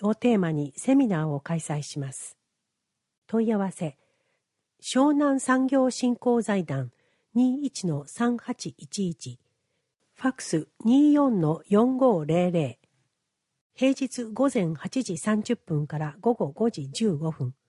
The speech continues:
または産業労働課。時、内容。二月三日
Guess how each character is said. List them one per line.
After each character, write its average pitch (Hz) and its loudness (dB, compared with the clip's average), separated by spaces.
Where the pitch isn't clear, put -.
ま 185 -4
た 269 0
は 151 -2
産 220 -2
業 202 2
労 180 2
働 160 -2
課。 135 -10
時、 240 -4
内 180 0
容。 160 -2
二 214 4
月 302 2
三 269 2
日 - -2